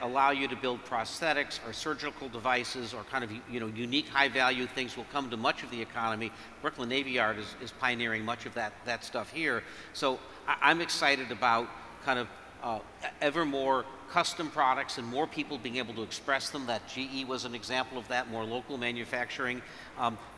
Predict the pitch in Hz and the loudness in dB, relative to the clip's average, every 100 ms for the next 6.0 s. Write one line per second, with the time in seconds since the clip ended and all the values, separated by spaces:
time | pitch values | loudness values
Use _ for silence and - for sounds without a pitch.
0 | - - 147 190 165 175 156 127 135 - | -10 2 2 4 2 0 0 0 0 6
1 | 151 156 139 117 120 123 117 110 - - | 6 6 2 -2 2 2 2 -6 -12 -6
2 | 127 - 156 160 - 151 139 123 120 113 | -2 0 2 2 2 0 2 2 2 2
3 | 135 160 - 135 123 131 117 110 - 123 | 0 0 2 0 0 -2 -4 -4 -2 0
4 | 117 - 113 107 - 185 - 123 - 117 | 0 -2 -4 -4 2 4 4 0 -8 -8
5 | 113 113 - 131 131 120 117 120 - | -6 -6 -6 2 4 6 4 2 -8